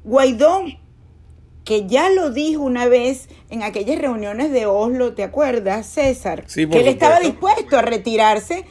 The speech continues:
Speaker 1: en un proceso electoral, si también lo hacía Nicolás Maduro. Ahora,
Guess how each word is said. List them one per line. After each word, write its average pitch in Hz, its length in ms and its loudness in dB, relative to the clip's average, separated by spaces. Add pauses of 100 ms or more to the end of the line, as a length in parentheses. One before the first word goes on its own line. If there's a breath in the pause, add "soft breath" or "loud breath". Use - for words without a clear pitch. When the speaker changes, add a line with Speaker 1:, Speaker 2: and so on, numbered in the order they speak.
(200 loud breath)
Speaker 1:
en 208 160 -6
un 190 100 -8
proceso 240 380 -2
electoral, 302 560 2 (100)
si - 240 -8
también 151 400 -6
lo 160 80 -2
hacía 185 400 -2
Nicolás 151 480 -8
Maduro. 143 520 -12 (480 loud breath)
Ahora, 370 600 0